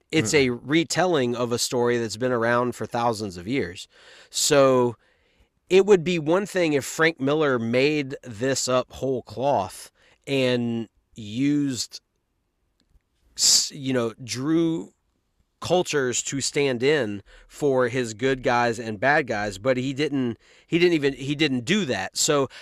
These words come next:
Speaker 1: I do want to give him a little benefit of the doubt. Same with Zack Snyder. Obviously, he's interpreting, he's,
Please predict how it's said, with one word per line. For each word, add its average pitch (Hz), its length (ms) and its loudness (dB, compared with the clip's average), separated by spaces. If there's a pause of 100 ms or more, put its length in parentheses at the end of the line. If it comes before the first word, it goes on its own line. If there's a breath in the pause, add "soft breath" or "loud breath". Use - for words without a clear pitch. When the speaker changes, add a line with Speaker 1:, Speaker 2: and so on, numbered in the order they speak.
(140 loud breath)
Speaker 1:
I 147 120 2
do 151 220 2
want 196 220 2
to 151 80 -4
give 147 200 2
him 139 120 4
a 123 80 2
little 147 240 2
benefit 131 480 0
of 113 140 -2
the 104 80 -8
doubt. 113 480 2
Same 123 300 -4
with 113 180 -4
Zack 113 300 -4
Snyder. 117 380 -2
Obviously, 110 520 -4
he's 107 280 -8
interpreting, 104 800 -6
he's, 104 480 -10